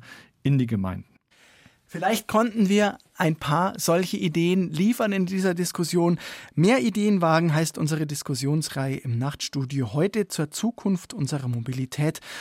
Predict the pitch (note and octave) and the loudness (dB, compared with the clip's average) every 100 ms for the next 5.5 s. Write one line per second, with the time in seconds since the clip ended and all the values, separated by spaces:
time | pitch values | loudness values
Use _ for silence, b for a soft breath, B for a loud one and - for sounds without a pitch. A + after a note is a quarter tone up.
0 | E3 - D3+ C#3+ D#3 F#3 F#3+ D#3+ G#3 G#3 | -8 -4 -2 0 0 0 0 0 0 2
1 | F#3+ F#3+ F#3 E3+ - D3+ E3+ E3 C3+ B2 | 0 -2 -6 -8 -4 -4 -2 -2 -2 -2
2 | B2 C3+ F3 F3 C#3+ E3 F3+ D#3 D3+ F#3 | -4 -4 -6 -4 0 0 0 -6 -2 -2
3 | F#3 D#3 D3 C#3+ - C3 C3 - C3+ C3 | -2 -4 -2 -4 -4 -4 -2 -4 -4 -4
4 | C#3 C#3+ b b - D3 - F3 - C#3 | -2 -4 b b -4 -2 2 2 2 -4
5 | - C3+ - B2+ A2 | -4 -6 -6 -6 -6